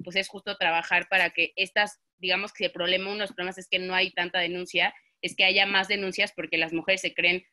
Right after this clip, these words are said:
sujetas de derecho para poder exigirlos. Y por otro lado, que esta parte de rehabilitación de agresores, un poco de, de reparación del daño,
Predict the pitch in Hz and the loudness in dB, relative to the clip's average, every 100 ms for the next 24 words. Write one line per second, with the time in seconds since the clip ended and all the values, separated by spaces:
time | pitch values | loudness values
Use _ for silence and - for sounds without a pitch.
0 | _ _ 190 214 208 220 180 175 180 208 | _ _ -2 0 2 4 6 4 4 -2
1 | 208 175 165 - 170 180 180 175 180 - | 0 2 2 2 2 6 6 4 -2 -4
2 | 156 208 202 190 247 - - - - - | -6 0 2 2 0 -4 -20 -20 -20 -8
3 | 196 190 196 196 214 214 214 196 240 - | -2 4 4 2 4 6 6 4 0 -2
4 | 180 196 185 180 185 175 165 165 165 170 | -2 0 -2 0 2 2 0 -2 -4 -2
5 | 180 185 170 165 175 175 180 170 180 175 | 0 2 2 -2 -2 -2 -4 -6 -4 -2
6 | 180 165 156 165 165 165 170 165 165 175 | 0 0 -2 -4 -4 -2 2 0 0 -4
7 | 175 185 202 202 185 240 | 0 2 2 2 -2 -6